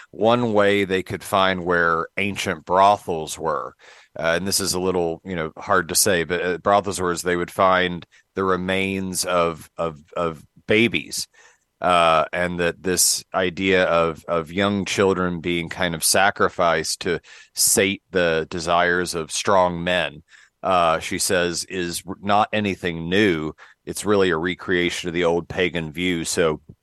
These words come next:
I thought it was fairly compelling and, and really notes that people have never lost their spirituality, but their spirituality, in some ways, many of them are moving from a God-centered one to a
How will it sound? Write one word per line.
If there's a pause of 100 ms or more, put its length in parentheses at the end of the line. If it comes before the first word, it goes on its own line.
(440)
I
thought
it
was
fairly
compelling
and, (320)
and
really
notes
that (100)
people
have
never
lost
their
spirituality, (400)
but (200)
their
spirituality, (240)
in
some
ways, (160)
many
of
them
are
moving
from (220)
a
God-centered
one
to
a